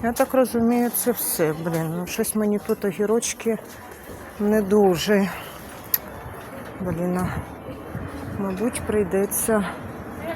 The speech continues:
повертатися і брати там по тридцять. Ну, от якось отакий от риночок став маленький. Так,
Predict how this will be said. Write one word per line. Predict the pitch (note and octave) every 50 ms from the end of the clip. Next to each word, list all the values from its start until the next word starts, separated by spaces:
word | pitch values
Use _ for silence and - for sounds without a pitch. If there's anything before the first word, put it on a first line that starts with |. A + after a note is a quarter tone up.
| - - E3 - - - - - G3 - -
повертатися | G3+ G3 F#3 F#3+ F#3+ F3+ - - A3 G#3 A3 A3 A3+ A3+ G#3+ - - - A3 G#3
і | G3+ F#3+
брати | - F#3 G3 G3 G3 - - G3 - -
там | G3 F#3 F#3+
по | F#3 - G3+
тридцять. | F#3+ - - F#3+ F3+ F3+ F3+ E3 - - - - - F#3 - - - - - - - - - - - - - - - - - - - -
Ну, | A#3+ B3
от | C#4+ - -
якось | G3 F3+ G3+ G#3 - A3+ - - G#3
отакий | G3 - F#3 - - - G3+ G3
от | F#3+ G3 - -
риночок | - C#3 C3 C3+ C#3 C3+ - - - - - - - - - - - - - - -
став | - - - - C#3 C3+ - - - - -
маленький. | E3 E3+ E3+ D#3 D3 D3 D3 C#3+ C3 - - E3 E3 - - - - - - - - - - - - - _ - - -
Так, | A3 F#3+ E3 - - -